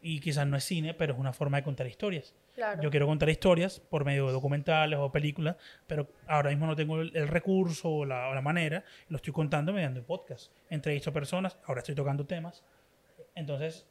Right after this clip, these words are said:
Speaker 1: si te das cuenta,
Speaker 2: Sí.
Speaker 1: la forma cambió. Si mañana me toca hacer, qué sé yo, eh, escribir libros, y tengo la capacidad, que no creo que la tenga, porque tengo la capacidad,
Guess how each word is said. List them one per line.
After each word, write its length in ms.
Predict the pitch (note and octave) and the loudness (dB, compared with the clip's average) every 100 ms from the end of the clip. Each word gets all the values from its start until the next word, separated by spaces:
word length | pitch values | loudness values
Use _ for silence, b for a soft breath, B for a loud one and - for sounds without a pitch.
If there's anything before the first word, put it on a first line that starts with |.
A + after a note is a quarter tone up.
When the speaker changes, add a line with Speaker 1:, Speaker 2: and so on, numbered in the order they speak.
| _ | _
Speaker 1:
si 140 | - | -8
te 80 | E3+ | -4
das 100 | G3 | -4
cuenta, 280 | F3 C#3+ D3 | -4 -6 -4
Speaker 2:
Sí. 80 | E3 | -2
Speaker 1:
la 160 | D#3+ C#3+ | -2 0
forma 380 | - D#3 E3+ | 0 0 0
cambió. 320 | F3+ D#3+ D#3 D3 | -2 -2 -2 -2
Si 120 | F3 | -2
mañana 280 | D3 C#3+ E3 | -2 -2 -2
me 100 | E3+ | -2
toca 200 | F3 F3 | -2 -2
hacer, 440 | - F3 F3 E3+ B B B - | 0 0 0 -4 B B B -8
qué 160 | D#3+ | -6
sé 160 | C#3 E3+ | -4 -2
yo, 320 | E3 E3+ D#3 | 0 0 0
eh, 240 | D3 D3 E3 | -4 -4 -4
escribir 480 | - F3 D#3+ D#3+ | -4 -4 -2 -2
libros, 500 | E3+ F#3 D#3+ F3+ - _ _ _ _ _ | -2 -4 -4 -10 -14 _ _ _ _ _
y 120 | F#3 | -16
tengo 220 | D3+ D3 D3 | -8 -6 -2
la 80 | |
capacidad, 480 | D#3 D#3+ D#3 D3+ C#3+ | 0 0 0 0 -2
que 100 | C#3+ | -2
no 80 | C3+ | -4
creo 100 | C3 C3+ | -2 -2
que 60 | |
la 80 | D3 | -2
tenga, 200 | C#3+ D3 | -4 -6
porque 160 | C#3+ C3 | -8 -8
tengo 120 | C3 | -8
la 80 | C3 | -6
capacidad, 500 | D#3 D3 D3 C#3 | -6 -6 -6 -6